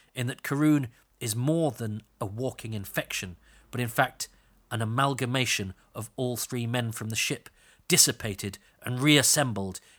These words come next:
into one stricken host. And the sense of creeping unease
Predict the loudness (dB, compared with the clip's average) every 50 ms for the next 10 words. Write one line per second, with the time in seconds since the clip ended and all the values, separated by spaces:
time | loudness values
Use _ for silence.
0 | _ -8 -6 -4 -4 -4 -4 -2 -2 -2 -2 -2 -2 0 2 2 2 2 -2 -6
1 | -6 -6 -8 -8 -4 -4 -4 -2 -2 -2 -4 -4 -6 -14 _ _ _ _ _ _
2 | _ _ _ _ _ _ _ -20 -14 -8 -4 0 2 4 4 4 2 0 -2 -2
3 | -4 -4 -8 -10 -6 -6 -6 -4 -4 -6 -6 -4 -4 -4 -4 -4 -4 -4 -4 -4
4 | -4 -4 -6 -8 -6 -6 -8 -8